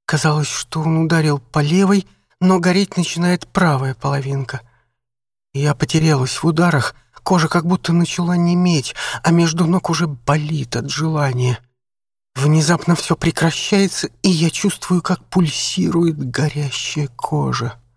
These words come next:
«Молодец, Элли», шепчет Винс, наклоняясь ко мне. «Ты справилась.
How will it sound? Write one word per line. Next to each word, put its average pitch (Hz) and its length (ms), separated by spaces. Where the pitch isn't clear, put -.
«Молодец, 95 1080
Элли», 78 460
шепчет - 540
Винс, 156 280
наклоняясь 151 540
ко 143 100
мне. 139 260
«Ты 95 160
справилась. - 1000